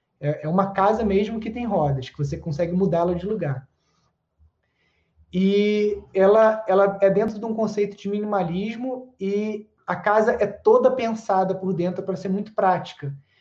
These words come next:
Então, por exemplo, a escada que você acessa o mezanino ou geral, ela, a escada já é um armário, ela tem gavetas, então tudo ali é calculado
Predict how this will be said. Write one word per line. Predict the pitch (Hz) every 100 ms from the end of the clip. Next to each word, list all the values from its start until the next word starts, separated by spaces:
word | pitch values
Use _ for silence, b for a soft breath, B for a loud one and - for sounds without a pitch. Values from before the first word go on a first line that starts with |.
| _ 160
Então, | 151 190
por | 196
exemplo, | 190 190 190
a | 180
escada | - - 196 214 208
que | 190
você | 202 - 202
acessa | - 190 - 180
o |
mezanino | 180 170 160 190 180 151
ou | 156 156
geral, | 139 160 196 202 151 - _ _ _ _ _
ela, | 170 170 175 190 190 190 190 185 - -
a | 175
escada | - - 190 196
já | 196 196
é |
um | 196
armário, | 156 185 190 180 165
ela | 165
tem | 180
gavetas, | 190 165 156 185 180 180 151
então | 190 190 214
tudo | 214 269
ali | 254
é | 254
calculado | 262 247 - 220 208 240 269